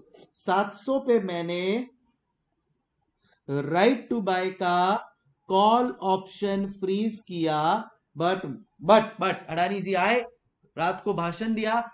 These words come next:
सुबह नौ बजे, सुबह नौ बजे और एक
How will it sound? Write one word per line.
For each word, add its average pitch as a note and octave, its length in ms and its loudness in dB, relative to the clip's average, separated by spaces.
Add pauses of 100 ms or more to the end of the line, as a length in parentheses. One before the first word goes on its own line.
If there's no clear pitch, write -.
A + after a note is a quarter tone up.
(120)
सुबह G3+ 340 -4
नौ G#3+ 400 8
बजे, G#3 380 2
सुबह F#3+ 260 -6
नौ C4 240 4
बजे F3 340 0 (1600)
और C#4+ 220 8
एक - 340 4